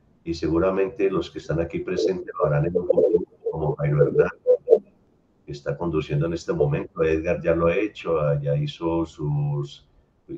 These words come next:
o está en la producción de sus libros. Yo sé que en Perú, en cualquier momento, Gabriela y las Gab-, eh, las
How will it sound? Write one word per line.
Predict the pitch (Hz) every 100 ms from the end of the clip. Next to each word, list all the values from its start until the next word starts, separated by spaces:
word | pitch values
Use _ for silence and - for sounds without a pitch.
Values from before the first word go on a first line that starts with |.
| - -
o | 78
está | 73 - 71
en |
la | 78 82
producción | 80 76 73 73
de | -
sus | 78 73
libros. | 87 107 95 85 - - _ _ _ _ _ -
Yo | 76
sé | 95 90
que | -
en | 95 -
Perú, | 82 82 82 85 87 87
en | -
cualquier | 87 - 85 87
momento, | 101 101 104 101 92 107 101 95
Gabriela | 78 78 80 87 92 98 95 98 98 190
y | - 160 156 156 _ _ _ _ _ _ _ -
las | 76 73
Gab-, | 73 76 76
eh, | 73 76 76 73 73 73 73 76 - 73 73
las | 73